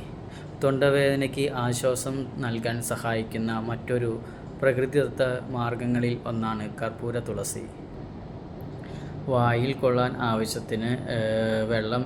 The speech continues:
എടുത്തതിന് ശേഷം അത് ചൂടാക്കുക. ഇതിലേക്ക്, ഏ, രണ്ട്, ഏ, സ്പൂൺ, ഏ, കർപ്പൂര തുളസി ഇലയിട്ടതിന് ശേഷം, ഏ, ഇത്, ഏ, വായിൽ കൊള്ളാൻ പാകത്തിന് ചൂടാറിയതിന് ശേഷം, ഏ,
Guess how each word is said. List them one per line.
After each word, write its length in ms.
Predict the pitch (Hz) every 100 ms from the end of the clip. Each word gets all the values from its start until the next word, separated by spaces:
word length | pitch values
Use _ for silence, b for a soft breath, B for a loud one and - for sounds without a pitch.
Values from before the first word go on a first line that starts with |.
| 123
എടുത്തതിന് 520 | 113 107 113 110 113
ശേഷം 540 | 117 113 104 123 123 113
അത് 260 | 110 123
ചൂടാക്കുക. 760 | 123 110 110 113 - 101 98 - B B -
ഇതിലേക്ക്, 720 | 117 113 113 110 107 135 147 -
ഏ, 120 | 120 110 110 110 110 107 113 - 135 113 113
രണ്ട്, 320 | 117 110 120
ഏ, 340 | 143 139 127
സ്പൂൺ, 360 | 123 - 127 131
ഏ, 300 | - 123 113 110
കർപ്പൂര 420 | 113 110 117 123
തുളസി 440 | 131 117 113 - 131
ഇലയിട്ടതിന് 1200 | - 113 117 117 104 - 123 147 - - - 123
ശേഷം, 520 | 123 110 101 123 139 - B
ഏ, 720 | B - 113 107 110 110 110 113
ഇത്, 240 | 120 123
ഏ, 600 | 139 - 135 113 110 107
വായിൽ 380 | 110 117 113 123
കൊള്ളാൻ 360 | 139 127 120 123
പാകത്തിന് 760 | 123 110 107 104 110 113 147
ചൂടാറിയതിന് 760 | - 113 117 135 123 113 110 110
ശേഷം, 480 | 107 104 101 117 147 B B B
ഏ, 140 | -